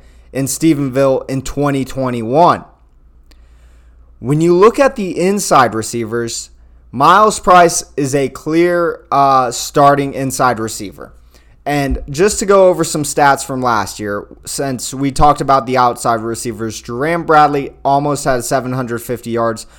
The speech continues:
Fouonji had over four fifty. Uh, Trey Cleveland had four forty-four. That, that loss kind of hurts, but J J Sparkman didn't see much time, but he got a hundred fifty yards last year.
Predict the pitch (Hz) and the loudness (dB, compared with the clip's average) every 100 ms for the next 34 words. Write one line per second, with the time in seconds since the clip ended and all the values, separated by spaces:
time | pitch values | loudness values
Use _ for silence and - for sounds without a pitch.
0 | _ _ - 160 160 139 151 147 131 131 | _ _ -2 0 0 0 2 2 2 0
1 | 120 120 - 139 127 117 - 135 131 127 | -2 -6 -2 -2 -2 -6 -4 -4 -4 -6
2 | 123 - _ _ _ _ - 123 117 - | -6 -10 _ _ _ _ -4 -2 -2 0
3 | 165 165 170 165 143 131 127 - 135 127 | 0 0 0 0 -2 -2 -4 -4 -4 -4
4 | 139 127 117 127 120 135 147 - - - | -2 -4 -4 -4 -2 2 0 0 -10 -4
5 | 151 156 127 - 143 143 139 - 123 - | 2 2 2 -4 2 4 4 0 -4 -2
6 | 135 127 - 113 160 196 240 226 - 175 | -4 -4 -10 -4 0 2 2 0 2 0
7 | 151 127 113 139 196 202 208 202 185 - | 2 -4 -2 -4 -4 -8 -8 -6 -6 -8
8 | - 147 127 110 113 113 127 120 139 151 | -4 -2 -2 -2 -4 -2 -2 -2 -4 -6
9 | 160 - 156 151 139 127 117 107 107 98 | -8 -8 -8 -4 0 2 0 -2 -4 -4
10 | - 104 101 104 | -8 -10 -10 -10